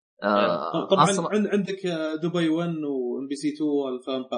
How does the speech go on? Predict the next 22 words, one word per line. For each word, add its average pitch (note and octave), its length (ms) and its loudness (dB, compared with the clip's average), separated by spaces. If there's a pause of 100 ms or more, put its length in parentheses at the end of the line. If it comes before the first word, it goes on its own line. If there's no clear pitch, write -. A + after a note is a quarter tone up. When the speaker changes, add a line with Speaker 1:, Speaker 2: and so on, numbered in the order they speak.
Speaker 2:
قنوات C3+ 280 -2
الأفلام C#3 320 0
هذه، D3+ 220 2
لكن D3+ 340 0
أنت D3+ 180 -4
تبغى D3+ 220 -2
تشوف D3+ 160 0
شيء D3 180 2
جديد D3 380 4
وشيء B2+ 1160 -2
يعني B2+ 180 -4
كويس. D#3 520 2 (380)
هذه D#3+ 160 4
الأفلام، E3+ 380 2
هذه E3 160 0
قنوات F3 420 2
ما D#3 340 -2
أعتقد D#3+ 260 0
إنها D3+ 140 2
يجيبون D#3 360 0
لك D#3 140 0
يمكن D#3+ 400 -2